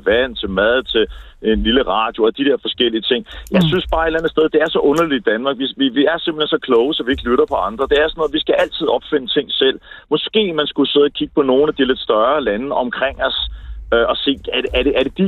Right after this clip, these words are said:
Speaker 1: er de, er det de tre lande, der er helt galt på den?
Speaker 2: Mm.
Speaker 1: Eller kunne det være den lille, der måske er sovet lidt i timen? Og jeg tror på det sidste.
Speaker 2: Det tror du på. Martin Thorborg,
Speaker 1: Mhm.
Speaker 2: øh, tak for det indspark, øh, i dagens
Speaker 1: Mhm.
Speaker 2: pet-debat.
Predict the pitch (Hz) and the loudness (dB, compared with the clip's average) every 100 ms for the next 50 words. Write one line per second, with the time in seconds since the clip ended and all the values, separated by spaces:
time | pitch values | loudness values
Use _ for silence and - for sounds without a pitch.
0 | - 139 170 170 127 123 185 175 - 165 | 0 -2 -2 -2 -2 0 -4 -2 -2 0
1 | 139 117 92 127 131 117 143 107 113 98 | 0 0 -2 -4 -4 -4 -6 -2 0 0
2 | - 107 101 - 131 - - 180 135 143 | 0 2 2 0 -6 -6 -2 2 2 0
3 | - 131 131 120 98 113 123 117 113 127 | 0 0 2 2 0 -2 -2 0 2 2
4 | 131 113 107 - 101 104 101 113 101 107 | 0 0 -2 0 0 2 2 2 0 -2
5 | - 101 98 107 101 95 - 110 78 101 | -2 -2 0 0 -2 -4 0 0 0 -2
6 | - 90 - - _ - - - 202 - | -2 -4 -8 -16 _ -20 -12 -2 -2 2
7 | 202 175 190 175 - - - - - 196 | 0 2 0 0 -4 -4 -16 -10 -2 -2
8 | 196 208 202 202 190 202 185 180 180 175 | 0 0 2 2 2 2 2 2 0 0
9 | 220 - 285 359 339 254 233 - 185 175 | -4 -2 -2 0 2 2 0 0 -2 -2
10 | 185 175 - 185 202 170 160 - 180 147 | -2 -2 -2 0 0 0 -6 -2 -2 0
11 | 180 170 165 | 0 0 -2